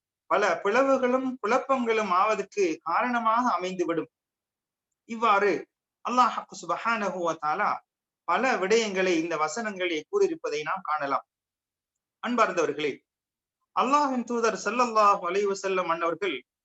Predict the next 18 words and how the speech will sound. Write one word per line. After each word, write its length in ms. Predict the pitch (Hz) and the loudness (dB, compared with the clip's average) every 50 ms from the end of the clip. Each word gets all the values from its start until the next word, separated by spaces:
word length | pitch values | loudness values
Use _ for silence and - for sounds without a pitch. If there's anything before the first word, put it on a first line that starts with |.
| _ _ _ - | _ _ _ -2
ஒரு 140 | 196 208 208 | 0 2 2
உண்மையான 720 | 202 233 285 294 302 294 269 254 254 247 254 262 269 254 | 2 0 0 -2 0 0 2 2 4 4 4 2 0 -2
செய்தியை 480 | 254 - 202 214 233 226 247 247 233 208 | -2 -2 0 0 0 0 -2 -2 -2 -2
நமக்கு 380 | 190 185 185 196 190 - - 165 | -2 -2 -2 -2 -2 -2 -4 -6
எத்தி 240 | 170 - - 262 | -6 -4 -4 0
வைத்து 360 | 226 202 190 190 196 - 190 165 135 127 _ _ _ _ _ _ _ - | 2 2 2 2 2 0 0 0 0 -4 _ _ _ _ _ _ _ -2
அதனை 340 | 170 190 208 247 240 233 202 190 | -2 0 0 0 0 0 0 0
உண்மைப்படுத்துகின்ற 920 | 180 185 226 277 294 277 254 - - 202 208 202 - 220 190 190 190 196 185 | 0 0 0 0 0 0 0 0 0 0 0 0 -2 -4 -6 -4 -2 -4 -2
போது 300 | - 196 196 165 165 160 | 0 -2 -2 -2 -2 -4
கூறுகின்றார்கள், 720 | - 202 208 180 - - 180 165 165 160 160 - 185 139 110 - _ _ _ _ _ _ _ _ _ _ - - _ _ - | 0 0 0 0 -2 -2 0 0 0 0 0 -2 -4 -4 -6 -10 _ _ _ _ _ _ _ _ _ _ -20 -20 _ _ -6
நிச்சயமாக 720 | 208 220 214 - 311 285 262 240 233 220 220 226 226 - | -6 -6 -4 -2 -2 0 2 2 4 4 4 2 0 -2
அல்லாஹ் 380 | 190 214 247 247 254 254 - - - - - - | -2 0 2 2 2 2 2 -2 -8 -8 -10 -18
சுப்ஹானஹு 720 | - - - - - - - 240 226 220 214 196 190 196 | -10 -6 -4 -4 -2 0 0 0 0 0 -2 -4 -4 -4
வ 140 | 185 180 170 165 | -2 -2 -2 -2
தஆலா 440 | - 170 165 160 160 160 165 170 156 - - _ _ _ _ _ _ _ _ _ _ _ _ _ _ _ _ _ _ _ _ _ - | -2 -2 0 0 0 2 2 0 0 -2 -4 _ _ _ _ _ _ _ _ _ _ _ _ _ _ _ _ _ _ _ _ _ -2
யஹ்யா 480 | 185 214 220 - - 277 277 277 277 277 262 226 | 0 0 0 0 0 0 2 4 4 4 4 2
இப்னு 300 | 214 208 233 226 214 196 | 2 2 0 0 -2 0
ஜக்கரியா, 600 | 170 190 190 190 - 226 220 202 190 185 170 147 | 0 -2 0 2 2 2 4 4 4 4 4 2